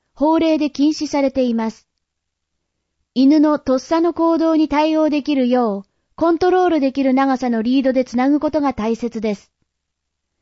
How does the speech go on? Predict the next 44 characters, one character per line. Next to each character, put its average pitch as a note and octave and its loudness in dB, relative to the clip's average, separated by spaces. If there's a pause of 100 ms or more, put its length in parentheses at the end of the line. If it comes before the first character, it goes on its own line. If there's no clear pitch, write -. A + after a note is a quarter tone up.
(720)
犬 C#4 4
の E4+ 2
種 F4+ 0
類 D#4+ 2
や B3 0
大 C#4+ 2
き - -16
さ D#4 0
に D4+ 2
か C4 -2
か C4+ 0
わ C4+ 2
ら C4 2
ず、 G3+ -8 (460)
犬 D4 4
が D4 2
苦 B3+ 2
手 C#4 0
な C4+ 0
人 B3+ -4
は、 G#3+ -4 (240)
犬 C#4+ 4
が E4 0
近 C4+ -4
づ C4 -2
く D4 -2
だ C#4+ 0
け C#4+ -2
で C4 0
も A#3 -2
恐 D4+ -2
怖 C#4 -4
に A#3 -2
感 G#3 -6
じ G3 -6
ま G3 -4
す。 - -20 (1800)
糞 F4+ 0
の D4+ 0
放 B3+ -2
置 A#3+ -2
は G3 -6
禁 C4 0
止。 A#3 -6